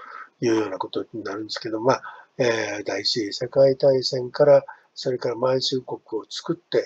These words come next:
そして三十七年から今度、えー、六王行-、六強行事件、えー、に端を発する、ね、日誌事件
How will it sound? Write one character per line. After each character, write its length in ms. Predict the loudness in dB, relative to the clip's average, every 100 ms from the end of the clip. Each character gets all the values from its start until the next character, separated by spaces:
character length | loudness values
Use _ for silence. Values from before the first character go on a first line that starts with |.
| -2
そ 160 | -12 -10
し 80 |
て 100 | -6
三 300 | -4 -4 -4
十 160 | -2 -2
七 300 | 2 2 2
年 180 | -2 -8
か 160 | -4
ら 160 | 2 2
今 200 | 0 -2
度、 120 | -2 -4 -12 -14 _
え 380 | 2 2 2 0
ー、 20 |
六 240 | -2 -2 0
王 140 | -2
行-、 280 | 0 0 0 -2 -10
六 220 | -10 -8
強 340 | -2 0 0 0
行 220 | 0 2
事 140 | 2 2
件、 160 | 2 0 -4
え 240 | -2 -2
ー、 60 | -4
に 100 | -2
端 200 | -2 -2
を 40 | -6 -18 -16
発 260 | -8 -4 -4
す 240 | -6 0
る、 160 | 0 0 _ _
ね、 100 | -8 -8 _ -4
日 100 | 2
誌 220 | 4 6
事 100 | 2
件 120 | 0